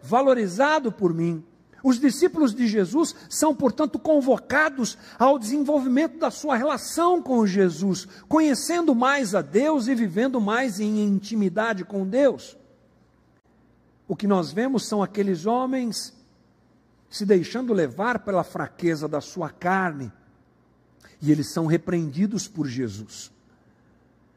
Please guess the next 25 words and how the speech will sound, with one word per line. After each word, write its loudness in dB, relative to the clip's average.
Jesus 2
diz, 0
no -2
versículo 0
trinta 0
e 2
oito, 2
"Vigiem -2
e 8
orem, 4
para 4
que -6
não 4
caiam 2
em 2
tentação. 0
O 6
espírito 4
está -2
pronto, -2
mas -2
a 0
carne -4
é 0
fraca." -4